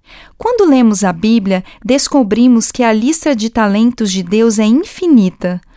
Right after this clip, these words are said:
Você e eu somos o resultado de uma dessas qualidades. Foi no sexto dia, no Jardim do Éden,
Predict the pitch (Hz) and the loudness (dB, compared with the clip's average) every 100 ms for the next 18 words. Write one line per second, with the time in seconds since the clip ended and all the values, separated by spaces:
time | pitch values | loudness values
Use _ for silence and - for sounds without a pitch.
0 | - - - 202 196 - 277 269 254 247 | -20 -20 -8 -4 -2 0 2 4 2 0
1 | - 226 220 214 214 277 262 254 226 226 | 0 0 0 0 0 0 -2 -2 -2 0
2 | 220 202 247 330 320 262 262 269 - - | -2 0 0 0 -2 -2 -2 -2 -4 -2
3 | 277 302 294 208 190 170 175 - - _ | -2 0 -2 -2 -2 -6 -8 -10 -12 _
4 | _ - - - - 415 381 - 277 269 | _ -20 -20 -14 -6 -4 -4 -2 0 -2
5 | 226 196 165 185 196 233 247 220 220 208 | -2 -4 -4 -2 0 2 2 2 2 0
6 | 185 196 190 185 185 202 202 254 | 0 0 0 0 0 0 0 0